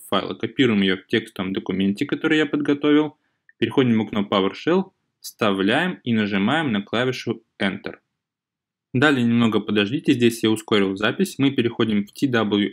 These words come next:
R P, свайпаем слева направо, чтобы перейти в меню. Нажимаем на клавишу Install. И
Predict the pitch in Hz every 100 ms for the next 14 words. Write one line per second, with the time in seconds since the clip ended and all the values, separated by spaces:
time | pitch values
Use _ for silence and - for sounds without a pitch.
0 | - 104 104 _ - 123 190 - _ _
1 | - - 120 139 127 110 98 - - 120
2 | 107 98 - 117 113 101 98 95 107 156
3 | - 147 135 139 127 131 131 143 135 127
4 | - 127 127 127 127 127 _ _ _ _
5 | _ _ 120 113 127 131 113 104 101 -
6 | 104 95 - - _ 120 104 101 - 95
7 | 98 123 156 _ _ _ _ _ _ _
8 | _ _ _ _ _ 165